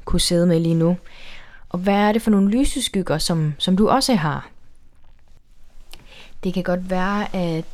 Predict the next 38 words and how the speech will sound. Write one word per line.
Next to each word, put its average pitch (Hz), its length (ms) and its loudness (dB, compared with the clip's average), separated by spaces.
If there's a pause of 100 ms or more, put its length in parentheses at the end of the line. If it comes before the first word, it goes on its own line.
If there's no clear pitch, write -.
det 160 300 -2
måske 151 500 -6
er 151 200 -6 (120)
svært 180 460 -2
for 170 200 -4
dig 165 280 -6
at 156 260 -6
finde 170 240 2
ud 175 80 4
af, 160 240 -2 (540)
jamen, 156 220 -4
er 151 100 0
det 175 80 2
en 175 100 4
skygge, 180 340 0
eller 147 180 0
er 139 60 -4
det 143 100 -6
ikke 151 200 -4
en 160 80 0
skygge? 143 420 -8 (600)
Og, 156 400 0
øh, 151 240 0 (140)
ved, 180 360 6
at, - 240 -6 (200)
at - 140 -6
det 165 60 0
er 160 40 0
helt 156 220 0
okay. 151 280 -2 (540)
Så - 180 0
nu 208 140 4
får 214 280 0
du 196 100 -4
sådan 196 220 2
lige 196 220 0
to 214 480 2 (1080)
lettere 175 540 2